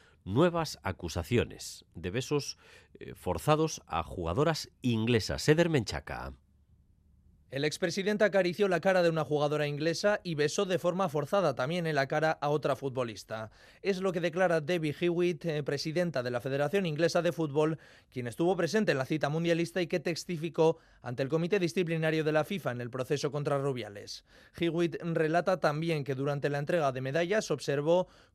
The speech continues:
Speaker 2: cómo agarraba muy fuerte a las jugadoras españolas, algunas les acariciaba la espalda, dice,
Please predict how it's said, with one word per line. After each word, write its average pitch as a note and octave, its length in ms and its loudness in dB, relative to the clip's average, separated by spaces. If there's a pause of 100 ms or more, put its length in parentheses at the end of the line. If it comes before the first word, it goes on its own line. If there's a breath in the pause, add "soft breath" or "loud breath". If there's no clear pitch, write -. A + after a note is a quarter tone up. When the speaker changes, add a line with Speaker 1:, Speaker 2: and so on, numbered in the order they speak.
Speaker 2:
cómo G3 260 0
agarraba E3+ 380 4
muy D#3+ 160 0
fuerte D3+ 320 0
a - 20 2
las C3+ 120 -2
jugadoras C#3 460 0
españolas, D#3 720 0 (280 soft breath)
algunas C3+ 560 -2
les C#3 280 -2
acariciaba D3 500 0
la B2+ 60 0
espalda, F3 360 2
dice, D#3+ 420 0